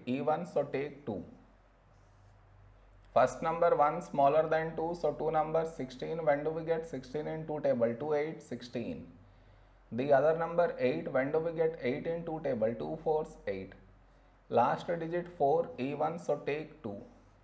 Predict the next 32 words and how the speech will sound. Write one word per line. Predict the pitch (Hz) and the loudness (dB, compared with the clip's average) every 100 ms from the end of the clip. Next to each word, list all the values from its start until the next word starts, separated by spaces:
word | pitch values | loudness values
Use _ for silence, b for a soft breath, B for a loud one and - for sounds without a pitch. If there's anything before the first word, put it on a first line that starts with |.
| - - | -8 2
First | 123 151 170 | 2 2 -4
number | 170 175 175 165 | -2 4 4 4
eight, | 127 160 160 | 0 0 2
when | 135 139 | 2 2
do | 156 | 0
we | 165 | 0
get | 165 160 - | 0 0 0
eight | 113 139 | -2 -2
in | 165 170 | -2 -4
two | 165 156 | -4 0
table? | 143 117 113 | 2 2 2
Two, | 151 160 160 | 0 -6 -2
fours, | 156 160 - - | 0 0 -4 -8
eight. | 98 95 - - b b b b b | -8 -10 -16 -20 b b b b b
The | 117 143 | -2 4
other | 135 151 165 | 6 6 4
number | 170 180 180 - | 4 4 4 2
four, | 160 170 | 4 4
when | 156 139 | 2 2
do | 156 | 0
we | 165 | 0
get | 170 170 - | 2 0 4
four | 160 160 | 4 4
in | 170 | 2
two | 170 160 160 | -4 -4 0
table? | 135 117 | 2 2
Two | 120 156 160 | 2 -4 -4
twos, | 165 - - - | -4 -6 -10 -8
four. | 90 92 - - - b b b b - | -6 -6 -10 -20 -20 b b b b 2
Last | 120 147 - | 4 4 0
digit | 180 180 170 175 175 | -4 -2 -2 -4 -4
two | 165 175 | -4 -4